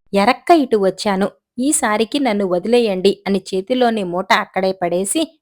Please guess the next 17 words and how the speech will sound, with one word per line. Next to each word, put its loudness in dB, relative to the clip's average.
వెనక్కు 2
తిరిగి -2
చూడకుండా 0
పారిపోయాడు. 0
బంగారయ్యకు 2
కూడా 2
ఇదంతా 0
చూసి -8
దడగానే -2
ఉన్నది. -4
అతను 0
కూడా 4
దయ్యం 0
కంట -2
పడకుండా 0
పారిపోవాలనుకుంటూ 0
ఉండగా, 2